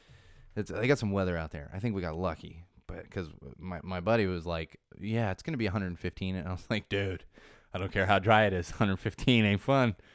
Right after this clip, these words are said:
It ain't fun." All right, let's get into some tech. Uh, so we got some news. For those of you that are video game fans, uh, especially if you're fans of the old consoles, you know,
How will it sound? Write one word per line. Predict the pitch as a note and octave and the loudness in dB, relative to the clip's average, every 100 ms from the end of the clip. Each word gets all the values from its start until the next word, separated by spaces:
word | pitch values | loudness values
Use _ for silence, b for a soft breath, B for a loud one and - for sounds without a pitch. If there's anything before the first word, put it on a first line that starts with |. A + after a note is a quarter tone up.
| b b - | b b -6
It | |
ain't | C#3+ C#3 | -2 -2
fun." | E3 D3 G#2 _ _ b b b b b b b | 0 -2 -2 _ _ b b b b b b b
All | B2+ | 0
right, | |
let's | C3+ | 2
get | F#3+ | 0
into | D#3+ | 0
some | D#3 | -2
tech. | C3+ D3+ C#3 - | 4 6 6 4
Uh, | C3+ B2+ | 4 4
so | A2+ E3 | 4 4
we | |
got | A3 | 4
some | A3 G#3 | 4 4
news. | G#3+ C4 D4 G#3 A2+ - - | 8 10 10 8 6 0 -14
For | - D#3 | -10 -2
those | D3+ A#3+ A3+ | 2 2 0
of | G3+ | -4
you | A3 G#3+ | -2 0
that | F#3+ | 0
are | |
video | C#3 C#3+ F#3+ F3+ | 2 0 2 0
game | C#3+ F3+ F3 | 2 0 0
fans, | - - C#3+ D#3+ E3 D#3+ D3+ | -4 -4 -2 0 -2 -2 -4
uh, | - C3 B2+ A#2+ | -4 -2 -2 -2
especially | A#2+ - C3+ C#3+ C3+ | -6 -4 -4 -2 -4
if | B2 | -2
you're | A#2 | -6
fans | - C3+ C#3+ D3 B2 | -4 -6 -4 -6 -8
of | E2 A#2 G#2+ | -8 -8 -4
the | A#2 - | -6 2
old | C#3+ D3+ D#3+ | 2 2 0
consoles, | - D3 D#3 E3 - G2+ F#2+ F#2 | -2 -2 -2 -2 -2 0 -2 -4
you | A#2 A#2 | -4 -2
know, | G2 F#2+ | 0 -4